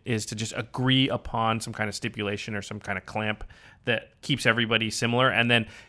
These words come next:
part of the fun of Magic, though, is changing your deck over time and improving it and seeing what's going wrong and then making those changes. So to allow for that, I like, like, "Oh, we can add in two cards a week or one card a week or blah, blah, blah," making some kind of rule, but keeping it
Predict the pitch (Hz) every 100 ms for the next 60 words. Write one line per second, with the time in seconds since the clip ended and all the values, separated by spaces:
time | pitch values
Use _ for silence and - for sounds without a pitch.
0 | _ _ _ _ _ - 170 185 170 -
1 | 151 135 131 139 120 117 113 107 - 131
2 | 127 117 117 113 110 107 107 104 117 113
3 | 107 101 - 151 143 143 131 123 110 -
4 | 131 117 - 120 110 107 110 113 110 104
5 | 104 104 104 101 101 104 107 101 95 123
6 | 131 113 - - 123 107 101 - - -
7 | - - _ _ - 147 117 131 131 123
8 | 117 117 113 104 104 101 110 - 107 110
9 | 190 143 107 107 127 127 120 117 117 110
10 | - 117 110 107 101 101 95 98 95 107
11 | 110 - 104 98 98 95 - 92 107 101
12 | 92 98 90 92 120 117 104 104 104 101
13 | 98 143 123 113 - - 180 156 123 107